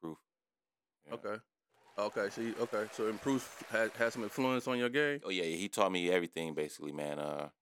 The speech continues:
Speaker 1: when I, I was just raw, like, you know, raw talent coming out the hood, and, uh,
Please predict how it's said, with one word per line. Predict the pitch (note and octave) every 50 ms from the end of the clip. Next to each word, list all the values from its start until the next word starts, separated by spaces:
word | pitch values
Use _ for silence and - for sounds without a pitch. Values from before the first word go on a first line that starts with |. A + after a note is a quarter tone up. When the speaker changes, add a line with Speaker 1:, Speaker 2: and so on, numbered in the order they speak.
| _ _ _ _ -
Speaker 1:
when | D#2+ D#2
I, | D#2+ D#2+ D#2+ D#2 D#2 _ _ _ _ _ _ _ _ _ _ - - _ _ _ _ -
I | F2+
was | F#2 F#2 F2
just | F#2+ E2 D#2+
raw, | F2 F#2 - - _ -
like, | D#2+ E2 D#2 - -
you | - F2+
know, | E2+ D#2+ D2+ D#2
raw | D#2 D#2+ F2 F2 F2
talent | - - G#2 F#2+ F2+ F2 D2+ - -
coming | E2+ F2 E2 E2
out | E2 D#2+ -
the | E2 D#2+
hood, | E2+ F2+ F#2 F2+ E2 D2 -
and, | D2+ D#2
uh, | D2+ D2 D2 C#2+